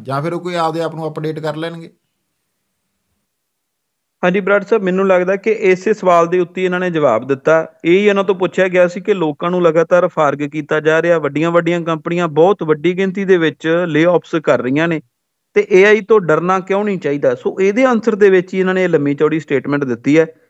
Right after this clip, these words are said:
Speaker 2: ਆਹ ਗੱਲਾਂ ਸਮਝ ਤੋਂ ਪਰੇ ਨੇ। ਜਾਂ ਤਾਂ ਫਿਰ ਇਸ ਤਰ੍ਹਾਂ ਕਿ ਹਰ ਇੱਕ ਬੰਦਾ ਏ ਆਈ ਸਿੱਖ ਲਊਗਾ ਤੇ ਉਹਨੂੰ ਵੈਲਥ ਜਨਰੇਟ ਕਰਨੀ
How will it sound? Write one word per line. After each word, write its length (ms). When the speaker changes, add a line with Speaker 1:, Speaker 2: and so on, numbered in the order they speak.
Speaker 2:
ਆਹ 120
ਗੱਲਾਂ 360
ਸਮਝ 240
ਤੋਂ 120
ਪਰੇ 240
ਨੇ। 120
ਜਾਂ 220
ਤਾਂ 160
ਫਿਰ 120
ਇਸ 140
ਤਰ੍ਹਾਂ 260
ਕਿ 140
ਹਰ 200
ਇੱਕ 180
ਬੰਦਾ 400
ਏ 120
ਆਈ 120
ਸਿੱਖ 320
ਲਊਗਾ 320
ਤੇ 60
ਉਹਨੂੰ 300
ਵੈਲਥ 260
ਜਨਰੇਟ 440
ਕਰਨੀ 380